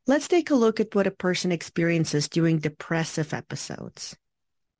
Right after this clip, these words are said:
These symptoms must last for at least two weeks to officially count as depression. First, you must either have depressed mood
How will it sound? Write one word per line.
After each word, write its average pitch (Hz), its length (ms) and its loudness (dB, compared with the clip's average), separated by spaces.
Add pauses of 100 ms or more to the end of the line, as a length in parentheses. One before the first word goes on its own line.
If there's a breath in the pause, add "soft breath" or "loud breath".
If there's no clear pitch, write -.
(340)
These 277 240 6
symptoms 208 560 2
must 185 320 0
last 170 300 -2
for 170 160 0
at 165 180 -4
least 269 300 2
two 269 180 4
weeks 196 380 2
to 196 160 2
officially 180 520 0
count 165 380 0
as 156 140 -2
depression. - 640 -6 (680)
First, 262 560 0 (240 loud breath)
you 220 140 4
must 220 260 2
either 269 280 4
have 220 300 -2
depressed 214 520 -2
mood 202 340 4